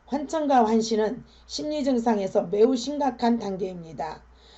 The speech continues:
정상적인 사고와 생활이 어려운 상태가 되지요. 환청에서 들리는 소리가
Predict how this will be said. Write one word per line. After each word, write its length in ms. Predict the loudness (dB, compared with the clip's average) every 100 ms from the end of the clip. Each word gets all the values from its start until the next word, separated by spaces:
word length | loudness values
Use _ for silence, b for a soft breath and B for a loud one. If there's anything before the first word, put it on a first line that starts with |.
| b
정상적인 720 | -2 2 4 4 2 2 2
사고와 480 | 0 0 4 6 6
생활이 680 | 4 2 2 2 2 0 -4 b b b 4
어려운 440 | 8 8 8 4
상태가 600 | 2 2 2 -2 -4 -6
되지요. 520 | -8 -6 -6 -8 -10 -16 _ b b b
환청에서 640 | -2 0 0 0 2 2
들리는 380 | 4 6 6 4
소리가 580 | 2 -2 0 2 2